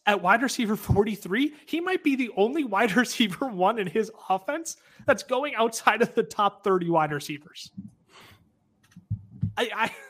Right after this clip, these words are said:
I, it maddens me. It maddens me. It's not gonna be pretty volume. He's gonna disgusting volume his way to a top thirty finish, but, like, it's gonna be nothing sexy. It's not gonna be jaw dropping. It's just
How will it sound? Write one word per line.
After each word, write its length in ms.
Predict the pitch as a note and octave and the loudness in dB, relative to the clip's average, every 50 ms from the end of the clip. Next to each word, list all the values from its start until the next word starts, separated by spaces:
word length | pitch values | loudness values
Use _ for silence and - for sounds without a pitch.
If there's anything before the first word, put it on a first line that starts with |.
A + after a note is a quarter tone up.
| _ _ _ _ _ _ _ _ _ _ _ - - _ _ _ - - - | _ _ _ _ _ _ _ _ _ _ _ -20 -20 _ _ _ -20 -16 -12
I, 140 | A#3+ A3 - - | -10 -10 -8 -2
it 180 | - A3 C4+ C4+ | 0 -2 0 2
maddens 400 | A3+ G#3 G3+ G3 F#3 F3+ E3+ D#3 | 2 2 2 2 2 0 -2 -4
me. 220 | D3+ D3 - - _ _ _ _ _ _ _ - | -4 -6 -8 -10 _ _ _ _ _ _ _ 0
It 160 | G#3 A#3 B3+ | 0 0 0
maddens 440 | B3 B3 G#3+ A3+ A3 G3+ F3+ E3+ D#3 | 2 0 2 2 2 0 -4 -8 -6
me. 180 | E3 D#3 C3+ - _ _ _ _ _ _ _ _ _ _ _ _ _ _ - | -6 -6 -8 -8 _ _ _ _ _ _ _ _ _ _ _ _ _ _ -2
It's 140 | - A3+ - | -2 0 2
not 160 | D4+ D4+ D4 | 4 4 4
gonna 80 | C#4 C4+ | 4 4
be 120 | A#3+ G#3 | 2 2
pretty 220 | - - A#3+ G3 E3+ | 4 4 4 4 4
volume. 240 | F#3 A3+ F3+ C#3 | 0 -4 -6 -4
He's 140 | D3+ G3 G#3 | -4 -4 -2
gonna 160 | D#4 D#4 C4+ | 0 -2 0
disgusting 540 | G3+ G3+ F3+ - - G#3 E3+ - - D#3 D3 | 0 -2 -4 0 0 0 0 0 -2 -6 -4
volume 260 | D3 C#3 C3+ C3+ C3+ | -2 -2 -2 -2 -4
his 180 | C#3 C#3 C3+ - | -8 -8 -6 -2
way 140 | D3+ C#3+ C#3 | -2 -2 -2
to 120 | C#3 C3+ | -2 -8
a 80 | C3 B2+ _ _ | -12 -14 _ _
top 240 | - F#3 D3 - - | 0 0 0 0 -2
thirty 220 | F3 D3+ C3+ C3 | -6 -6 -6 -6
finish, 400 | - - D#3+ C#3+ B2+ A#2+ - - - | -2 -2 -2 -2 -2 -10 -20 -20 -14
but, 120 | - D#3 C#3+ | -12 -10 -8
like, 260 | C#3+ C3+ C3 - - _ _ _ _ _ _ _ _ _ _ _ _ _ _ _ _ _ _ _ _ _ _ _ _ _ _ _ _ _ _ _ _ _ _ _ _ _ _ _ _ _ _ - | -8 -10 -10 -12 -18 _ _ _ _ _ _ _ _ _ _ _ _ _ _ _ _ _ _ _ _ _ _ _ _ _ _ _ _ _ _ _ _ _ _ _ _ _ _ _ _ _ _ -16
it's 140 | - D#3+ - | -12 -10 -8
gonna 100 | - A#3+ | -6 -2
be 80 | G#3+ | -2
nothing 300 | A3+ G#3 G3+ F#3+ - F#3 | 2 2 2 2 0 -4
sexy. 360 | D3+ - C3+ C3 - - - - | -4 -4 -6 -6 -8 -16 -18 -14
It's 100 | _ - | _ 0
not 140 | D#3+ D3+ E3+ | 0 0 2
gonna 80 | A3 G3+ | 0 0
be 80 | E3 | -2
jaw 240 | D#3 D3 D#3 C3+ C#3 | 0 0 0 0 0
dropping. 320 | C3+ D3+ C3+ C#3 - - - _ | -2 -4 -8 -10 -10 -14 -18 _
It's 180 | - F3 D3+ - | -12 -10 -10 -6
just 280 | - E3 C#3+ - - | -6 -6 -6 -8 -12